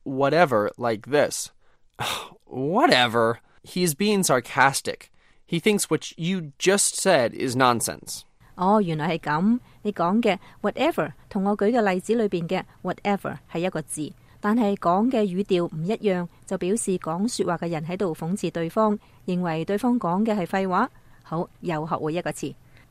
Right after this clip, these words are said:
Speaker 2: 不過，Michael，你唔鍾意呢套電影，唔係你認為 Pierce Brosnan 唔靚仔，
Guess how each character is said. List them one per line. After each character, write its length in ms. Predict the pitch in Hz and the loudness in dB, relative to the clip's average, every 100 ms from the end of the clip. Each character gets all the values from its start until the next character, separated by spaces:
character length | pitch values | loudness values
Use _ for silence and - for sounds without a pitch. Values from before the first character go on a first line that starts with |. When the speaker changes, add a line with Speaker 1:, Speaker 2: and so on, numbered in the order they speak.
| - | -8
Speaker 2:
不 100 | 196 | -6
過， 220 | 190 190 180 | 0 0 2
Michael， 380 | 202 - 165 - - | -2 -2 -6 -6 -12
你 160 | - 208 | 0 2
唔 180 | 202 180 | 2 2
鍾 200 | 240 247 | 2 2
意 140 | 220 | 2
呢 120 | 220 | 0
套 120 | 240 220 | 0 0
電 280 | 202 190 185 | 0 0 0
影， 280 | 185 233 - - - | 0 0 -4 -20 -10
唔 60 | 170 | -6
係 240 | 196 180 | -4 -2
你 320 | 185 185 202 190 | -2 -2 0 -2
認 100 | 170 | -2
為 260 | 151 151 - | -4 -8 -4
Pierce 320 | 247 277 - | -4 -2 -4
Brosnan 560 | - 214 247 - 151 135 | -2 -2 -2 -6 -8 -8
唔 220 | - 165 | -8 -6
靚 280 | 170 180 180 | -4 -4 -4
仔， 280 | 165 156 | -4 -4